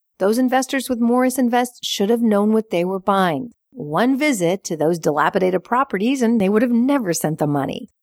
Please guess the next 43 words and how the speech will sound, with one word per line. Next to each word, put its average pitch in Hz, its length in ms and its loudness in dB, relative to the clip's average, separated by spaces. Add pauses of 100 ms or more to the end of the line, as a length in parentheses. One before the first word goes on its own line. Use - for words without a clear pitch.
(240)
So 294 280 0
visit 311 320 -2
your 233 160 0
properties 214 500 0
in 226 140 4
person, 220 600 -2
meet 240 300 0
the 254 60 2
property 247 420 0
management 233 600 2
team, 143 360 -6 (300)
'cause 226 140 -6
they'll 302 180 2
be 330 120 2
the 208 100 2
ones 202 240 2
taking 262 320 0
care 311 360 0
of 202 80 0
your 151 140 0
investment. - 560 -4 (320)
Talk - 280 -2
to - 60 -8
the 240 120 2
neighbors 247 440 0
to - 120 -8
see 247 180 -4
what 254 200 -4
they 220 200 4
have 190 220 -2
to 165 80 -6
say 165 160 2
about 147 280 2
the - 160 -4
area. - 440 -6 (360)
Talk 156 220 -4
to - 100 2
other 240 200 2
investors 254 500 0
in 262 100 2
the 269 80 2
same 254 300 0
market. 254 480 -2